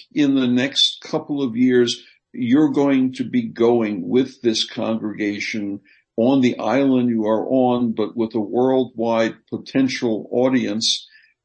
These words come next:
uh, and with congregants who come there for the winter season and with people who trace their ancestrage back as far as the sixteen hundreds? This is quite a mix.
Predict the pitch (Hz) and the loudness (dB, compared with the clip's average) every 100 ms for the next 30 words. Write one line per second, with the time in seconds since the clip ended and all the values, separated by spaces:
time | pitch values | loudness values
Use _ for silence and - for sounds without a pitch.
0 | - 101 98 - 110 107 101 101 - - | -10 -6 -6 -4 -4 -2 -4 -6 -10 -2
1 | 127 135 120 110 117 113 - 110 104 123 | 2 2 0 -2 -2 -2 -2 -6 -4 0
2 | 127 113 104 101 - 110 104 101 131 127 | 0 0 -2 -4 -6 -8 -6 0 0 2
3 | 123 - 123 127 123 123 117 113 - - | 0 2 4 4 2 0 -2 -2 -6 -12
4 | 101 107 101 104 - 131 127 113 110 110 | -8 -6 -6 -8 0 2 2 0 0 -4
5 | 110 - 123 123 - 92 110 123 120 117 | -6 0 2 2 -2 -2 -2 0 0 0
6 | - 113 110 107 - 104 104 110 - 101 | 0 -2 -4 -6 -6 -2 -2 -4 -10 -12
7 | - 107 110 104 - - 127 - - 123 | -6 -4 -2 -4 -4 -4 -4 -8 -6 -4
8 | 113 123 135 120 113 - - - - - | -4 -2 -2 0 -2 -2 -8 -8 -20 -20
9 | _ 190 - - - 196 190 185 185 - | _ 0 2 0 -2 0 0 0 -2 -2
10 | - - | -4 -4